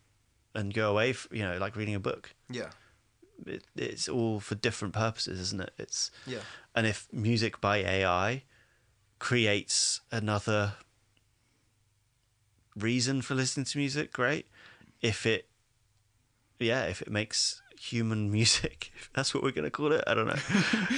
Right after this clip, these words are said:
Speaker 2: <laughs>
Speaker 1: Uh, if it makes that better in comparison, and people, I, I don't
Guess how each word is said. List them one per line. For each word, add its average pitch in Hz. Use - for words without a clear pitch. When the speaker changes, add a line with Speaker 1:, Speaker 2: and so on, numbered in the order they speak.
Speaker 2:
<laughs> -
Speaker 1:
Uh, 104
if -
it 139
makes 123
that 113
better 175
in 143
comparison, 151
and 117
people, 120
I, 117
I 117
don't 110